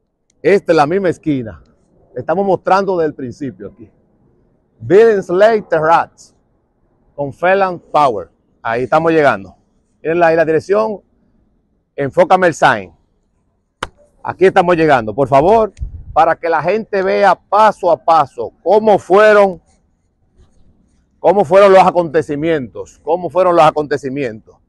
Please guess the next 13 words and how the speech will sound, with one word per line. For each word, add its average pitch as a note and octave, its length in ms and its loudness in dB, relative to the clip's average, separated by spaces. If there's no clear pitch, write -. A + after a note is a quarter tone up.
Estamos E3+ 360 -2
bajando F3+ 380 0
por D#3+ 140 -2
la C3+ 80 -4
calle E3+ 320 -4
principal D#3 600 -6
donde C#3+ 220 -6
sucedió C3+ 420 -6
todo. G2+ 360 -8
En D#3+ 220 -2
breves, G3+ 600 -2
seguimos D#3 520 0
filmando. B2 460 -4